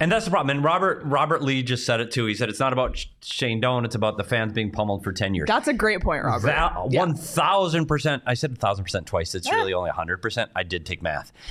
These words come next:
Speaker 1: Um, <laughs> so, but Robert, you are, you're right. Like, and, and that's the problem. It's always,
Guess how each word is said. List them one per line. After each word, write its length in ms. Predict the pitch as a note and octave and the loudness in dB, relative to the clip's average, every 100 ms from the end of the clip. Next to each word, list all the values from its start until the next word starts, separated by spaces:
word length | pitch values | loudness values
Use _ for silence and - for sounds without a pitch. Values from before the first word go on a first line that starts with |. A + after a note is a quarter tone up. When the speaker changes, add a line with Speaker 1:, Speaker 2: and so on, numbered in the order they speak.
| - - | -2 2
Speaker 1:
Um, 300 | B2+ A#2+ G#2+ - | 2 2 0 -6
<laughs> 140 | - - | -18 -10
so, 220 | - D#3+ | -2 0
but 160 | B2+ | 2
Robert, 340 | D#3+ D#3+ D#3+ D#3+ | 2 2 2 2
you 160 | E3 | 2
are, 240 | D#3+ C3 G2 G2 - - | 2 0 -4 -14 -18 -4
you're 180 | D#3+ F#3+ | -2 0
right. 460 | C#3 F#3+ D4+ C4+ - - - | 0 0 2 -2 -4 -6 -2
Like, 160 | F3+ | -2
and, 280 | E3+ D#3+ E3+ | 0 0 2
and 180 | D3+ E3+ | 2 2
that's 260 | G3+ B3 C4 | 0 0 -2
the 100 | - | -2
problem. 320 | A3+ A3+ F3 | 2 2 0
It's 120 | E3+ | 2
always, 320 | G3 G3+ D3+ | 2 2 0